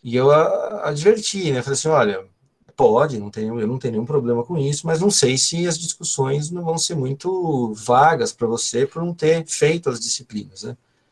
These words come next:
E aí ele falou, "Não, não tem problema, enfim, eu, eu faço e aí vejo, se ficar muito vago, eu, eu, eu saio, né?" Pois não só ele não saiu, como foi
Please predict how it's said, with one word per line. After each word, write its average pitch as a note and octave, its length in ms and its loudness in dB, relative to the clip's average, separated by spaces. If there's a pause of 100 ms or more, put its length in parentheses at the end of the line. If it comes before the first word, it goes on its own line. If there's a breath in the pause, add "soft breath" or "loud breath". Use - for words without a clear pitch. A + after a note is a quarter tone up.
(1000)
E C3 880 2
aí C3 160 6
ele - 100 6
falou, B3+ 220 2
"Não, G3 180 6
não D3 60 2
tem C#3 160 -2
problema, B2+ 1000 2 (440)
enfim, - 260 -10 (120)
eu, A#2+ 200 -12 (100)
eu B2 160 0
faço C#3 580 0
e D#3+ 320 -4
aí C3 120 4
vejo, C3+ 400 4
se - 160 -10
ficar B2+ 200 -4
muito C#3 220 -4
vago, C#3+ 480 2
eu, D#3 280 -4 (160)
eu, A#2+ 320 -2
eu C3+ 140 -6
saio, A2+ 440 -2
né?" G#2+ 140 -14 (840)
Pois D3 160 0
não A3+ 160 4
só B2+ 600 4 (260)
ele C3 220 -2
não E3 220 2
saiu, C3+ 600 -2 (120)
como D3 280 2
foi E3+ 580 0